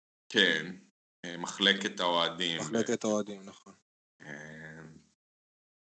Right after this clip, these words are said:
Speaker 1: בדיוק, בסן פאולי קוראים לזה הפנלדן, אה, חנות האוהדים, למרות שזה לא חנות,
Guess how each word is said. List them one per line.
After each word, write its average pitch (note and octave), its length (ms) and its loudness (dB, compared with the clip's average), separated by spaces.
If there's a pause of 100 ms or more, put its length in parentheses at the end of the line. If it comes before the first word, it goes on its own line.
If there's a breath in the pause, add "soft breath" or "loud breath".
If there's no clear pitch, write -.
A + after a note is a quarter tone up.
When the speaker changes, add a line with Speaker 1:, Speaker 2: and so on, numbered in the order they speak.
(180)
Speaker 1:
בדיוק, F2 480 -2
בסן E2 320 -8
פאולי F2+ 340 0
קוראים F2+ 240 -4
לזה E2+ 160 -6
הפנלדן, A#2+ 840 4 (760 loud breath)
אה, F2+ 380 6
חנות G2 500 4
האוהדים, F#2 460 6
למרות F2 280 0
שזה F2+ 140 0
לא F2+ 100 4
חנות, A#2 760 0